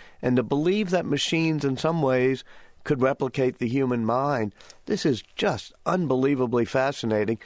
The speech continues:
So my first chapter is on Ada Lovelace, my second is on Alan Turing, and I think when people see the movie, they'll want to read more about Alan Turing.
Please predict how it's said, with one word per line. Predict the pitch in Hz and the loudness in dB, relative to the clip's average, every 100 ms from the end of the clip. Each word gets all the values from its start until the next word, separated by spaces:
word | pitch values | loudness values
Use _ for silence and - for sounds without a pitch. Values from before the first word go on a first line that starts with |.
| - - - | -16 -20 -2
So | 143 | 0
my | 135 131 | 2 2
first | 160 165 - | 0 0 -2
chapter | 160 139 143 131 | 0 0 0 0
is | 127 | 0
on | 123 | 2
Ada | 123 120 | 2 2
Lovelace, | 120 131 131 123 123 120 | 2 0 2 0 0 0
my | 113 | -2
second | - 131 127 117 | 0 -2 0 -2
is | 113 120 | 0 0
on | 117 | 0
Alan | 113 113 110 104 | 0 2 0 -2
Turing, | 98 165 170 131 120 123 - - - | -2 0 2 2 0 -4 -8 -20 -8
and | 135 | -4
I | 131 | 0
think | 170 151 | 0 -2
when | 147 | -2
people | 143 143 127 | 0 -2 -2
see | - - 143 | -2 0 0
the | 127 | 2
movie, | 120 135 135 123 | 2 2 2 0
they'll | 113 113 | 2 0
want | 113 117 | 0 2
to | |
read | 113 117 110 | 2 0 0
more | 110 110 | 0 0
about | 104 104 | 0 0
Alan | 110 110 107 | 0 0 -2
Turing. | 95 131 117 | -2 0 0